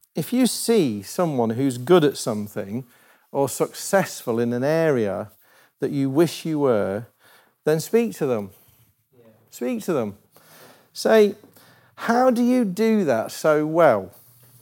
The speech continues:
Because we're now back to fellowship.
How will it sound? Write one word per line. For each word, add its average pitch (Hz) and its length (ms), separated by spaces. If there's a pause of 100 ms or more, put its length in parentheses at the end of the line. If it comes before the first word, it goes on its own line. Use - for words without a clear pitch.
(1040)
Because 143 260
we're 156 120
now 170 200
back 151 280
to - 100
fellowship. 196 680